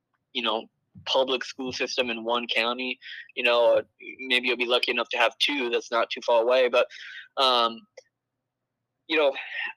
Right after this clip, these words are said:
actually, a little bit off topic, but I've actually talked to so many school board members and teachers this election. My own mom is a teacher, and school choice is actually, you know, I know the teachers union is very much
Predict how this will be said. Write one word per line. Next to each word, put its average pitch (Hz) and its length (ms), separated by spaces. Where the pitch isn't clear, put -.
actually, 135 500
a 156 60
little 214 200
bit 180 100
off 143 280
topic, 151 460
but 131 340
I've 175 180
actually 240 220
talked 151 260
to - 80
so 151 160
many 147 180
school 147 280
board 127 240
members 123 480
and 117 120
teachers 127 460
this 123 180
election. 123 360
My 127 140
own 143 180
mom 135 240
is 113 100
a 117 80
teacher, 117 420
and 123 440
school 262 240
choice 262 320
is 165 100
actually, 127 540
you 156 80
know, 160 80
I 160 40
know 190 160
the 147 120
teachers 180 360
union 139 420
is 120 180
very 131 260
much 123 540